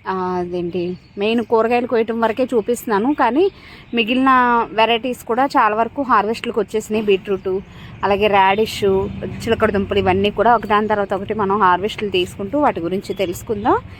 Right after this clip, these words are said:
అయితే ఇవి పూలు వచ్చి అవి ఎదిగి హార్వెస్ట్ అవడానికి కొంచెం టైమ్ పడుతుందండి. యాక్చువల్‌గా వీటికి ఏంటంటే పదిహేను రోజులకు ఒకసారి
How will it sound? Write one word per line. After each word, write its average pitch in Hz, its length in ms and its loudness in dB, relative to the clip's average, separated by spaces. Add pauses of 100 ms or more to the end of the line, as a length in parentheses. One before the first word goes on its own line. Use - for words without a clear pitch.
(280)
అయితే 247 200 0
ఇవి 277 560 0 (160)
పూలు 277 560 0
వచ్చి 247 380 0
అవి 233 180 2
ఎదిగి 233 320 2
హార్వెస్ట్ 233 460 2
అవడానికి 220 360 2
కొంచెం 247 300 0
టైమ్ 208 320 2
పడుతుందండి. 208 600 0 (440)
యాక్చువల్‌గా 269 360 2
వీటికి 262 320 -2
ఏంటంటే 247 460 0
పదిహేను 254 380 0
రోజులకు 240 360 0
ఒకసారి 214 560 0